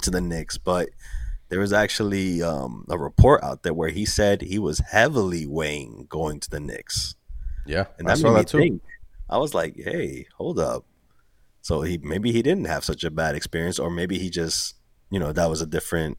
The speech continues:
Speaker 1: time, whatnot.
Speaker 2: Yeah.
Speaker 1: But kinda, you know, they're brothers. They obviously talk. And, um, to me, maybe I'm, maybe I'm connecting too many dots here, but,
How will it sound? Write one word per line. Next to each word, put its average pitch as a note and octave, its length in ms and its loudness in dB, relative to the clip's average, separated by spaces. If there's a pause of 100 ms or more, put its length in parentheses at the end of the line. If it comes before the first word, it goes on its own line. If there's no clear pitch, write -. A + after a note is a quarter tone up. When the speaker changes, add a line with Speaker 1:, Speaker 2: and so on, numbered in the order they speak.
(280)
Speaker 1:
time, E2+ 380 2
whatnot. D#2 540 -2
Speaker 2:
Yeah. D2+ 220 -4 (460)
Speaker 1:
But F2 240 4 (180)
kinda, C#3 420 6 (240)
you A2+ 80 4
know, D2+ 160 0 (300)
they're B2+ 120 10
brothers. F2+ 540 4 (140)
They F#2+ 180 2
obviously E2+ 440 2
talk. C2+ 480 -2 (720)
And, F2+ 100 0
um, D#2+ 200 -4 (380)
to F2+ 120 -2
me, C3+ 240 2
maybe A2 240 6
I'm, A2 180 6
maybe F#2+ 260 4
I'm F#2 120 2
connecting F2+ 480 -2
too - 120 2
many D#2+ 240 0
dots D#2 320 0
here, D2 220 -2
but, C#2 320 -4